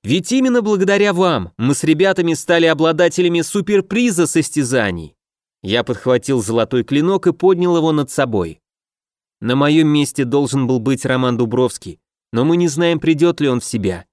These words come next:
И это чертовски трудно, бессильно смотреть на нашего спасителя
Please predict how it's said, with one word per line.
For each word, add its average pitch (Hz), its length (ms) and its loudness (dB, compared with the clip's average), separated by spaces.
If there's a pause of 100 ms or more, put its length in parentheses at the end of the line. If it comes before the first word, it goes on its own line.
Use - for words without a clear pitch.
(420)
И 113 100 0
это 143 200 0
чертовски 196 640 -2
трудно, 170 540 0 (120)
бессильно 139 560 -2
смотреть 139 540 -2
на 127 100 -2
нашего 131 340 -4
спасителя 120 760 -2